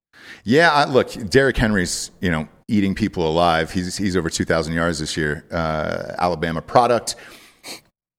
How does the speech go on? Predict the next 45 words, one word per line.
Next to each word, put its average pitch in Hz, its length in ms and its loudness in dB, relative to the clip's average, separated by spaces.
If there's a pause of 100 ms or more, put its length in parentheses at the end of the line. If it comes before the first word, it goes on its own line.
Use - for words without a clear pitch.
(120)
To 202 200 4
me, 131 600 0
um, 104 580 2 (600)
I 107 80 6
didn't 175 340 2
think 160 280 -2
Lawrence 120 460 2
deserved 101 520 2
it, - 320 -2
uh, 98 260 4
not 135 140 4
only 165 120 2
'cause 131 160 0
he, 123 80 0
he 123 140 2
was 101 180 2
out 101 180 4
for 95 120 0
a - 20 2
couple - 260 -2
games 87 300 -2
with 78 160 -10
covid, 120 440 -2 (500)
but - 420 -2 (300)
he 131 120 -2
just 311 220 -2
didn't 294 260 2
look 233 180 2 (100)
that - 260 -2
great 80 320 -2
this - 260 -4
year. - 260 -6 (120)
Uh, 101 200 2
not 139 200 4
as 156 140 -2
great 147 220 2
as 110 120 0
the, 127 140 -2
as 117 120 2
the 110 100 0
three 123 220 0
guys 104 320 4
out 98 140 2
of 92 80 4
Alabama. 92 760 0